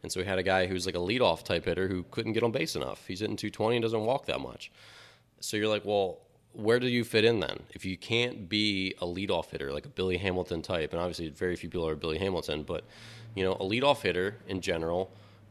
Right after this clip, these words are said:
gets on base a lot, has long at bats, hits the ball on the ground.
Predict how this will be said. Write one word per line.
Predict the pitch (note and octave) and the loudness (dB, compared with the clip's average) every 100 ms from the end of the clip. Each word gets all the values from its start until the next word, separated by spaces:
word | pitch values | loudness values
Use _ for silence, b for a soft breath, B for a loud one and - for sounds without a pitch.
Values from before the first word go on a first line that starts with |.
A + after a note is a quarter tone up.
| - | -2
gets | B2 - | 0 4
on | A2+ | 4
base | G2 F2+ - | 4 2 2
a | |
lot, | D#2+ D#2 D#2+ - | 2 2 2 -2
has | D#2+ | -10
long | D#2+ D#2+ F#2 | -4 0 0
at | G#2 | 0
bats, | E2+ D#2 D#2 - - b b b | 0 0 -2 -4 -8 b b b
hits | F#2 - | -6 -4
the | G#2+ | 0
ball | G2+ | 4
on | A2 | 4
the | A2 | 4
ground. | F2+ E2 E2 D#2+ | 0 0 0 -2